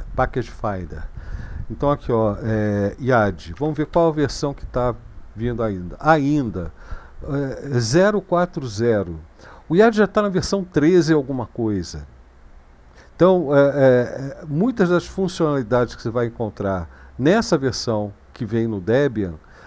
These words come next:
é, são muito limitadas, muito limitadas. O, o, o que o iad faz de mais legal,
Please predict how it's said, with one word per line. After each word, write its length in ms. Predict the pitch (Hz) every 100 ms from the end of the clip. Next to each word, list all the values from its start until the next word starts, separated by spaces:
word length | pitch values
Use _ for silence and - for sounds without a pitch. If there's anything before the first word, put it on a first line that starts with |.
| - - - -
é, 1040 | 139 139 139 135 131 127 127 120 120 - - - 101
são 320 | - - 208
muito 760 | 220 220 254 262 247 208 - 131
limitadas, 880 | 120 107 98 101 87 85 90 - -
muito 640 | 185 226 247 240 208 185
limitadas. 840 | 131 120 107 - 85 82 - 87 - - - - - - - -
O, 140 | - 202
o, 680 | 160 190 151 151 147 180
o 60 | 151 -
que 220 | - 165
o 260 | 156 165
iad 400 | 170 160 196 196
faz 320 | 190 - 180 160
de 120 | 147
mais 340 | 143 190 226
legal, 560 | 202 180 123 135 156